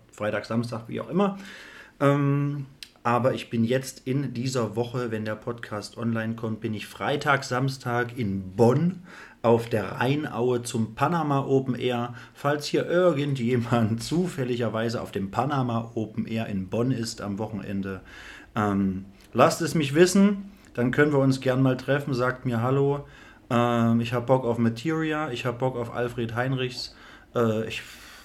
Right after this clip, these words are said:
weiß gar nicht, was da noch, ach doch, Skrillex, ich hab noch nie Skrillex live gesehen.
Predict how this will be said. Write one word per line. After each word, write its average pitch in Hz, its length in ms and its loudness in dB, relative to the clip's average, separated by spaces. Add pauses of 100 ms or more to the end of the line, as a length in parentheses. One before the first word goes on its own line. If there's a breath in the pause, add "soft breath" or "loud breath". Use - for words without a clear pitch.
(200 loud breath)
weiß 123 200 -10
gar 110 120 0
nicht, 113 140 0
was 117 180 -2
da 120 40 -4
noch, 123 200 -4
ach 123 100 2
doch, 151 160 2
Skrillex, 170 720 4
ich 113 100 -2
hab 117 120 4
noch 117 140 4
nie 135 180 2
Skrillex 143 580 0
live 135 300 -2
gesehen. 113 480 0